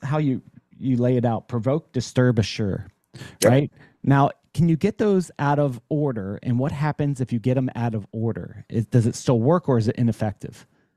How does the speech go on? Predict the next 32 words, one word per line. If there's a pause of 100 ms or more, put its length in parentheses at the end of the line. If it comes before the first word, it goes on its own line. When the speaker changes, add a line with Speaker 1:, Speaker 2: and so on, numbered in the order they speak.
(460)
Speaker 2:
Yeah,
it,
you,
you
lose (180)
the
effectiveness.
Um,
the
art
of
storytelling,
I
think
someone
said, (400)
it's
the
strategic
art
of
withholding
information. (680)
So
for
example, (240)
if
you
start
with
assure, (1120)
then